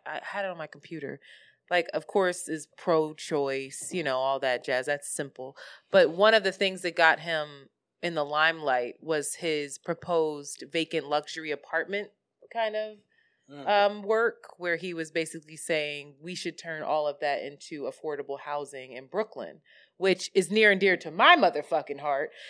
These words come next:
Speaker 1: And now people are bringing it up, and they're, they're revisiting his idea that pretty much got him elected and got him pushed in the forefront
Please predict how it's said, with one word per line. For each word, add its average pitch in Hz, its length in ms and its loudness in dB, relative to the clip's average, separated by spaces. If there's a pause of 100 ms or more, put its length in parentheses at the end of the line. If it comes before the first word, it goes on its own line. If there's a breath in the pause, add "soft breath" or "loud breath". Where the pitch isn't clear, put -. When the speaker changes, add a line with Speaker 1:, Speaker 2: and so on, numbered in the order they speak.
(140)
Speaker 1:
And 202 160 6
now 226 240 10
people 214 360 2
are 180 100 6
bringing 185 360 -4
it 165 120 0
up, 240 420 4
and 180 220 -2
they're, 180 420 2 (240)
they're 185 280 0 (180)
revisiting 196 880 2
his 165 300 -10
idea 175 560 0
that 165 220 -4 (180)
pretty 392 180 2
much 294 240 4
got 170 220 4
him 160 80 -4
elected 170 480 0
and 156 100 -10
got 160 180 0
him 165 180 -10 (420)
pushed - 260 -6
in 170 80 -8
the 156 80 -8
forefront 185 560 -4